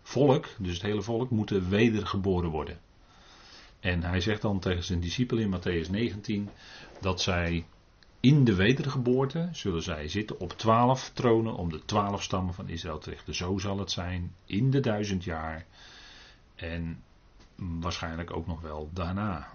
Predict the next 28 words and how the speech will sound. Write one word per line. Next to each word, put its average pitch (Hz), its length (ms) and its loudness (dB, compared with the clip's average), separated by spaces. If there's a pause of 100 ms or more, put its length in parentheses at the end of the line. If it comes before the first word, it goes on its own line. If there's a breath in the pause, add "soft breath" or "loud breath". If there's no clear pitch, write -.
(160)
een 82 180 -12
periode 76 580 -8 (100)
op 95 160 -12
de 80 60 -8
nieuwe 80 280 -6
aarde. 76 300 -10 (140)
Dat 82 160 -10
zou 80 180 -8
zomaar 85 280 -6
kunnen. 87 280 -2 (480 loud breath)
Maar 90 120 -6
in 95 60 2
ieder 95 140 2
geval 92 260 -2
in 95 160 -2
de 87 60 -2
wedergeboorte 139 760 4
sowieso. 170 600 0
Dus 82 160 -10
in 98 100 -2
de 95 80 -4
komende 90 320 -4
duizend 85 320 -4
jaar 98 260 -8
is 95 160 -6
dat - 340 -6 (640 loud breath)
voor 90 440 -4
de 82 380 -4